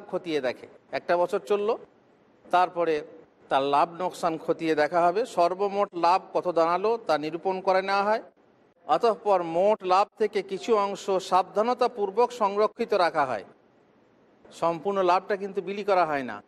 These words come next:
কিছু লাভ, এটা কি বলে, সাবধানতামূলক। যদি by chance কিছু ক্ষতির শিকার হয়, তখন তাকে কি করা হবে? সেখান থেকে ক্ষতিপূরণ দেওয়া হবে, যাতে আগামীতে কোম্পানি কোনো ক্ষতি বা নোকসানের শিকার হলে তা থেকে ক্ষতিপূরণ দেওয়া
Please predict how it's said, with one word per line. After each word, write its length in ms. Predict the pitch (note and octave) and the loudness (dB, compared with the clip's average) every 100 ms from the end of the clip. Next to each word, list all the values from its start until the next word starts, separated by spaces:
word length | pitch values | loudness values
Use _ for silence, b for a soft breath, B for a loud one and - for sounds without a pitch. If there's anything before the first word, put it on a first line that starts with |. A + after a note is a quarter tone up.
| - | -14
কিছু 260 | D3 - | -10 -4
লাভ, 280 | E3 D#3+ G3 - - _ - | 2 2 2 -2 -18 _ -6
এটা 180 | C3 | -4
কি 180 | E3 G3 | -4 -2
বলে, 260 | F3+ E3+ G#3 | 0 2 0
সাবধানতামূলক। 880 | - D3+ C#3 E3+ E3+ D#3 D3+ C3 G2+ - - | 0 -2 0 -2 0 0 0 -2 -4 -8 -8
যদি 160 | C3+ | -4
by 160 | D#3 E3 | 0 0
chance 240 | F#3 F3+ | -2 -10
কিছু 160 | - F3 | -12 -10
ক্ষতির 240 | F#3+ F3+ | -8 -8
শিকার 320 | F3+ F#3 F#3+ F3+ | -8 -4 0 2
হয়, 140 | G#3+ | 0
তখন 240 | F3+ F3+ F3 | -2 -4 -2
তাকে 260 | E3 F#3 | -2 -2
কি 140 | F#3+ G3+ | -4 -2
করা 200 | G3+ F#3 | 2 2
হবে? 220 | F3 G3+ - _ _ - | 2 -2 -10 _ _ -10
সেখান 260 | - E3 F#3+ | -4 -2 -2
থেকে 160 | F#3+ | 0
ক্ষতিপূরণ 460 | F#3 F#3 F#3+ F#3+ F3 | 0 -2 0 -2 2
দেওয়া 160 | D#3+ C#3 | 2 2
হবে, 200 | A#2 - _ _ - | -2 -14 _ _ -8
যাতে 180 | D3 F3 | 0 2
আগামীতে 500 | F3 A#3 B3+ B3+ A#3 | 2 0 -2 -2 -2
কোম্পানি 440 | G#3 G3+ A#3+ B3 | -2 0 -2 -2
কোনো 220 | A3+ G#3 | -2 -4
ক্ষতি 320 | G3+ F#3+ F#3+ | -2 -4 0
বা 100 | G#3+ | 0
নোকসানের 440 | F#3+ F3+ - A3 A#3+ | 0 0 0 0 0
শিকার 320 | A#3+ G#3+ G3 | -2 0 0
হলে 280 | F3 F#3 D#4 | 2 0 0
তা 120 | E3+ | 0
থেকে 240 | D#3 F3+ F#3 | 0 -2 -4
ক্ষতিপূরণ 540 | E3+ E3+ F#3 G#3 G3 | -6 -6 -4 -2 0
দেওয়া 240 | E3 D#3+ | 2 2